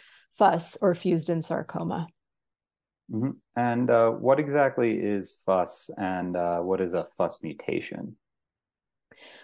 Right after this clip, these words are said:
Speaker 1: So fus is a protein that we all make and that we all need in our bodies to function normally. It's a protein that helps regulate, regu-, excuse me, regulate R N A metabolism.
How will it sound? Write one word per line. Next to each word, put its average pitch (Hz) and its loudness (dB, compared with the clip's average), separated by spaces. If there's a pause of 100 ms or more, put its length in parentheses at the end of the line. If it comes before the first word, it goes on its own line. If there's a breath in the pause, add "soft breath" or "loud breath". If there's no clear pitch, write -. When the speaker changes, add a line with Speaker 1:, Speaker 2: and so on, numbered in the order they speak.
(120)
Speaker 1:
So 226 8
fus 240 4
is 294 2
a 285 8
protein 208 2
that 180 2
we 185 0
all 185 4
make 185 -2
and 175 0
that 175 0
we 185 6
all 196 8
need 190 6
in 180 4
our 170 2
bodies 165 0
to - -6
function 165 -2
normally. 165 -2 (260 soft breath)
It's 202 6
a 196 8
protein 226 6
that - 0
helps 185 2
regulate, 185 2 (120)
regu-, 196 4
excuse 190 -4
me, 175 0
regulate 185 6
R 185 4
N 185 4
A 175 2
metabolism. 170 0